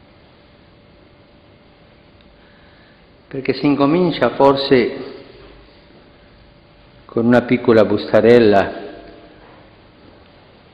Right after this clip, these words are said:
ma è come la droga, eh.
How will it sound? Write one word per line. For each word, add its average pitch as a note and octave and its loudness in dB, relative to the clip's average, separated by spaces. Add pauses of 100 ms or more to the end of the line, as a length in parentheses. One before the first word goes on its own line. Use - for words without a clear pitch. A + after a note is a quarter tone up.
(1120)
ma G2+ -12
è A2 -16
come A2+ -4
la A2+ 2
droga, F#2+ 0
eh. G2 -12